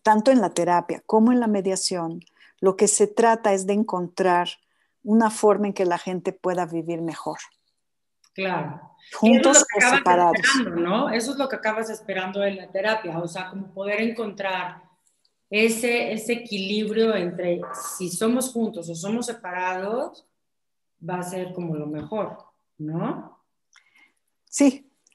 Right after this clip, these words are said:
Speaker 1: y, y también en ese sentido entender que para los hijos, porque tenemos mucho la idea de que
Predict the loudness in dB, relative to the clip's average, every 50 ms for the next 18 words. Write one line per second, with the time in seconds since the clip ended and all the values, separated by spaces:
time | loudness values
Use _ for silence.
0 | _ _ _ -20 -12 -4 0 0 0 2 0 -4 -2 0 2 2 4 4 4 4
1 | 4 4 4 2 2 2 0 0 -2 -2 -2 -2 -2 -4 -4 -2 -2 0 0 2
2 | 0 0 0 0 -2 0 0 -2 -2 0 0 -2 0 0 -4 -2 -2 -2 -2 -2
3 | -4 -4 -4 -6 -4 -4 -4 -6 -6 -8 -10 -8 -8 -10 -10 -8 -10 -8 -8 -6
4 | -6 -8 -6 -8 -8 -10 -8 -8 -6 -6 -4 -4 -4 -4 -4 -4 -4 -4 -4 -6
5 | -6 -6 -8 -8 -8 _